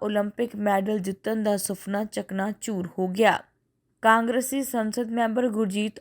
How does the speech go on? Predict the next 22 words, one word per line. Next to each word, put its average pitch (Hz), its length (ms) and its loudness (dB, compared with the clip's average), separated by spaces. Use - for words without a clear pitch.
ਔਜਲਾ 208 400 2
ਨੇ 233 180 0
ਦਾਅਵਾ 208 360 2
ਕਰਦਿਆਂ 202 420 -2
ਕਿਹਾ 208 240 -2
ਕਿ 247 220 -4
ਬਾਲਾਕੋਟਾ 202 920 0
ਹਮਲੇ 233 220 6
ਤੋਂ 254 220 0
ਬਾਅਦ 220 360 2
ਅੰਮ੍ਰਿਤਸਰ 220 460 0
ਨੇੜੇ 214 280 2
ਵਾਹਗਾ 202 420 2
ਸਰਹੱਦ 190 540 -2
ਰਾਹੀਂ 202 200 2
ਪਾਕਿਸਤਾਨ 196 720 -4
'ਚ 220 100 -8
ਵਪਾਰ 196 440 -2
ਬੰਦ 185 380 0
ਹੋ 185 120 -4
ਗਿਆ 185 260 2
ਸੀ 202 260 -4